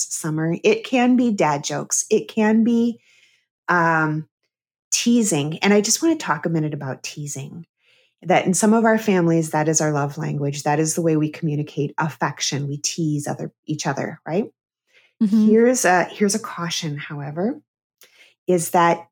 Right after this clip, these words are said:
Speaker 1: if, as a parent, we are teasing our child and it is targeting an insecurity, we are actually creating, uh, some self-consciousness. We're, we're creating some esteem issues. We, there's research out there. If you tease a child about their weight, they actually will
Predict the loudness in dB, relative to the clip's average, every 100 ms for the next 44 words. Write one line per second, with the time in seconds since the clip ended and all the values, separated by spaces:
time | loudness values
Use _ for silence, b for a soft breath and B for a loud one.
0 | 0 4 4 0 -10 -4 -2 -2 -2 0
1 | 2 2 2 2 2 0 -2 0 0 0
2 | -2 -4 -2 0 -2 -4 -2 -2 0 -4
3 | -2 -2 0 2 2 0 -2 0 -2 -2
4 | -4 0 2 2 2 -2 -2 0 0 0
5 | -2 -2 -2 0 -2 -2 -6 -2 2 2
6 | 2 0 0 -4 -8 -8 -6 -6 -4 -2
7 | 0 -2 -2 -2 0 0 0 0 0 0
8 | 0 -2 -4 -4 -4 -4 -4 -2 -2 -2
9 | -2 0 0 0 -2 -4 -8 -4 0 0
10 | 2 0 0 0 0 0 0 -2 -2 0
11 | 0 4 2 2 0 2 0 0 -2 0
12 | 0 0 -2 -4 -2 0 0 -2 -4 -2
13 | 0 0 -2 -2 -2 -2 -2 0 2 0
14 | 0 -4 -2 -4 -4 -4 -4 -6